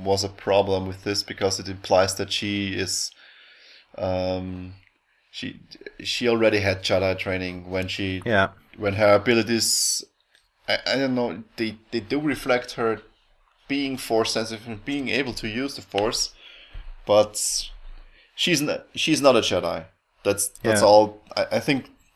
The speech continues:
Speaker 1: F F G, uh, F F G should have made this, this more clear,
Speaker 2: Yeah,
Speaker 1: either with
Speaker 2: there,
Speaker 1: a hero sheet or through some
Speaker 2: there
Speaker 1: other
Speaker 2: isn't
Speaker 1: stuff.
Speaker 2: much fluff text in the, uh,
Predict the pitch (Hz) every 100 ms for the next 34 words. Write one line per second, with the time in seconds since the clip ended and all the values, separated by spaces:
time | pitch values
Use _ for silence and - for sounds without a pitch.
0 | - - 113 - 120 110 110 - 104 107
1 | 107 - 120 - 110 110 101 98 98 95
2 | - - 104 107 98 95 95 123 - -
3 | - - - 131 127 120 135 135 139 135
4 | 131 - 127 - - 101 101 101 _ _
5 | _ - 101 123 117 143 147 - 147 135
6 | 120 131 147 - - - 120 156 - -
7 | 135 - - - 127 139 135 127 120 120
8 | 120 - 110 107 107 107